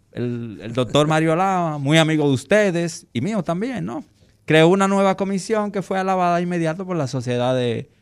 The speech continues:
de Ginecología. Y ojalá que el doctor Mario Lama, en este contexto de covid, logre bajar los índices de muertes materno-infantiles, que son altísimos y uno de los más graves de este país. El, el doctor Mario Lama, que es amigo de ustedes, y según el doctor Guerrero Heredia,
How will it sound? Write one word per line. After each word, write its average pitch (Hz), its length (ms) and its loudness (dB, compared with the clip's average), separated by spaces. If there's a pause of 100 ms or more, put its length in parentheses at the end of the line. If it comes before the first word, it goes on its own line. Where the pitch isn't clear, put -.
(440)
de 135 140 4
Ginecología. 127 1000 4
Y 101 200 2
ojalá 127 540 4
que 202 80 -2
el 180 120 -2
doctor 160 340 -2
Mario 165 340 -2
Lama, 131 400 -2
en 123 140 -2
este 139 380 -6
contexto 135 920 -4 (400)
de 120 220 0
covid, 135 420 2 (460)
logre 165 680 2
bajar 131 460 0
los 139 200 -4
índices 143 420 -4
de 131 100 0
muertes 143 640 0
materno-infantiles, 139 880 -6
que 123 80 -6
son 131 180 -6
altísimos 156 580 -6
y 135 40 0
uno 151 220 2
de 160 40 4
los 160 140 2
más 147 160 0
graves 151 240 2
de 143 60 2
este 135 180 -2
país. 113 340 -2 (300)
El, 156 300 4
el 151 140 4
doctor 160 320 2
Mario 214 300 2
Lama, 185 380 -2
que 196 80 0
es 214 80 2
amigo 240 340 0
de 220 60 4
ustedes, 202 440 0
y 123 40 -2
según 151 280 0
el 214 60 -2
doctor 214 320 0
Guerrero 208 380 2
Heredia, 196 480 0